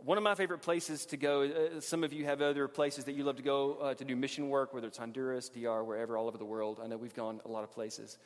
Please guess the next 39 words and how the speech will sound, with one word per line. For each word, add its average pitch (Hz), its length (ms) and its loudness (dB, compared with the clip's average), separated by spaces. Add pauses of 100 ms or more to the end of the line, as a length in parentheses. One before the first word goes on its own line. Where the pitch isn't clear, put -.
(300)
One 160 100 2
of 156 60 2
my 147 100 6
personal 143 320 -4
favorites 120 360 -4
that 135 200 -8
our 131 140 2
family 127 260 -2
has 113 80 -4
gone 120 220 -2
to 127 120 -6
a - 20 0
lot 117 300 2 (480)
over 120 120 -4
the 123 60 0
last 120 220 2
twenty 127 220 -4
years 120 300 -2
is 110 240 -8
a 127 40 -8
place 120 260 -4
in 113 100 -4
Mexico. 117 500 -2 (320)
And 120 100 -2
every 165 140 2
time 180 160 -2
we 175 80 2
go, 147 200 4
we 143 80 -2
work 139 180 -4
with 123 80 -16
these 127 120 -4
kids, 143 480 2
and 131 160 -2
they 131 80 2
all 127 140 4
speak - 260 -8
Spanish, 135 440 -8
right? 120 240 -12